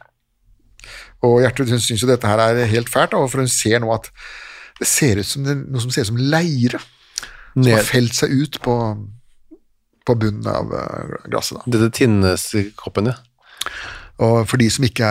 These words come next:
Speaker 1: er, eh, involvert i analytisk kjemi, så kan jeg bare si at, at, eh, ethvert medium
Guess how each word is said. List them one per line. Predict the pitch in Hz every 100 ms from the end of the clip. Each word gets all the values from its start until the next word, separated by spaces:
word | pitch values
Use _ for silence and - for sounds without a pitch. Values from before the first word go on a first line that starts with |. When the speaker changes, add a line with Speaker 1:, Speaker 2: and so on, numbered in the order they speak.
| 107
Speaker 1:
er, | 113
eh, | 113 110 107 76 123 127 131
involvert | 113 127 117 110 135
i | 117 110 - _ 147 160 156
analytisk | 117 113 101 120
kjemi, | - 127 151
så | 147
kan | 131
jeg | 117
bare | 120
si | 117 113
at, | 107
at, | 110 -
eh, | 107 98 - - - - - - _ _ - 131 113 110 -
ethvert | 120 - 123 - - - - -
medium | 123 113 110 113 185